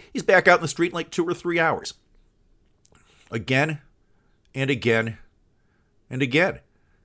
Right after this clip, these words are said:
He's not gonna show up for any of his hearings 'cause he doesn't do that, and there's no penalty for not doing that other than they'll arrest you and give you another hearing to skip.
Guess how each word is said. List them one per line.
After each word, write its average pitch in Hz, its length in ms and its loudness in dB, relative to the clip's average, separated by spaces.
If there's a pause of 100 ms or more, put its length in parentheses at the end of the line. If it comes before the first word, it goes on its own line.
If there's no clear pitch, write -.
He's 185 160 -10
not 214 160 2
gonna 92 180 -6
show 101 260 -2
up 117 100 -2
for 95 160 -8
any 101 140 -6
of 92 60 -8
his 92 160 -10
hearings 110 420 -8
'cause 123 160 -4
he 127 160 -6 (140)
doesn't 123 440 -8
do 185 200 -4
that, 92 300 -6
and 110 240 -6
there's 110 220 -4
no 113 180 -4
penalty 113 520 -6
for 101 420 -4 (500)
not 127 320 2
doing 87 280 -8
that 80 300 -10 (520)
other 107 320 0
than 104 280 0
they'll 98 300 -2
arrest 101 480 -2
you 98 340 -4
and 101 180 -14
give 101 140 -6
you 104 160 -6
another 104 280 -4
hearing 113 440 0
to 110 100 -12
skip. - 400 -2